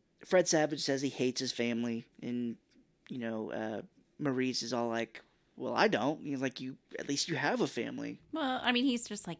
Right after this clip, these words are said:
Speaker 2: "No, you don't. You're just, you, you're kinda upset right now," and, uh, and, and Maurice kinda talks about how Fred Savage is his only friend, because if he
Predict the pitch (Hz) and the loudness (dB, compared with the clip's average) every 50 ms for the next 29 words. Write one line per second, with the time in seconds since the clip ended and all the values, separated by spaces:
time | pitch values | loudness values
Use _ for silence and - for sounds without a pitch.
0 | - - 160 170 180 208 214 214 214 - 165 156 160 160 165 160 160 156 - - | -6 -4 -2 -2 -2 -2 -2 -4 -2 -2 0 0 0 0 0 0 0 -2 -2 -4
1 | 160 156 151 151 160 - - - - - - - _ _ - 165 165 _ - - | -6 -6 -6 -8 -10 -10 -10 -12 -12 -16 -20 -20 _ _ -16 -16 -16 _ -10 -8
2 | 165 165 160 147 151 _ - 185 170 170 170 - 185 190 - - - - 202 180 | -6 -6 -6 -8 -12 _ -8 -6 -6 -6 -4 -2 -4 -4 -4 -6 -6 -2 -2 -2
3 | - - 185 180 165 - 170 180 175 175 170 170 170 170 165 170 170 170 170 160 | 0 0 -2 -2 -2 -2 -4 -2 -2 0 0 0 0 0 0 0 0 0 -2 -2
4 | 147 135 131 143 - _ _ _ _ _ - - - 165 165 160 156 _ _ _ | -2 -4 -4 -6 -8 _ _ _ _ _ -20 -12 -8 -8 -8 -8 -10 _ _ _
5 | _ _ _ _ _ _ - - 170 160 - - - _ _ - 165 160 156 156 | _ _ _ _ _ _ -14 -8 -8 -8 -8 -10 -20 _ _ -10 -8 -8 -6 -6
6 | 156 151 - - 180 180 175 180 180 - - - 190 170 165 165 - 170 160 - | -8 -8 -6 -4 -2 2 2 2 0 -2 -4 -2 0 0 0 -2 -4 -8 -6 -6
7 | - 170 165 - 160 175 170 165 160 156 156 156 - - - - _ - - - | -2 -2 0 0 -2 -2 -2 -2 -2 0 0 -2 -2 -4 -10 -20 _ -20 -20 -20
8 | - _ _ _ _ _ _ - - 185 175 165 - 180 165 151 160 - 165 160 | -20 _ _ _ _ _ _ -10 -4 -4 -2 -2 -2 -4 -2 -2 -2 -4 -4 -4
9 | - - 170 160 - - 165 170 170 180 190 202 - - - 180 175 165 160 156 | -4 -4 -4 -4 -4 -2 -2 -2 -2 0 -2 -4 -4 -6 -4 -2 0 0 0 0
10 | 156 160 165 160 165 - 175 160 - - 170 160 - - 160 156 156 151 151 147 | -2 -2 -2 -4 -4 -4 -6 -6 -6 -6 -10 -10 -8 -8 -8 -6 -6 -6 -8 -8